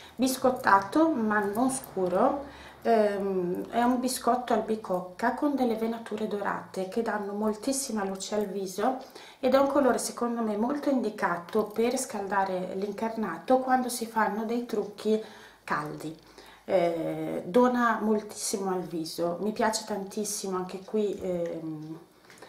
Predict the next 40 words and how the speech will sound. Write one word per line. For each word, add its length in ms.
la 140
formulazione, 1160
è 40
una 140
polvere 420
anche 240
qui 160
molto 360
settosa, 640
burrosa, 500
facile 380
da 120
sfumare. 520
Questo 280
è 40
molto 460
scrivente, 760
quindi 280
bisogna 360
darci, 560
mm, 280
farci 360
un 60
po' 100
attenzione 1040
nel 160
momento 340
in 60
cui 100
si 120
mette 200
sul 240
viso, 420
ma 100
è 40
un 80
blush 320
bellissimo 800
secondo 420
me, 200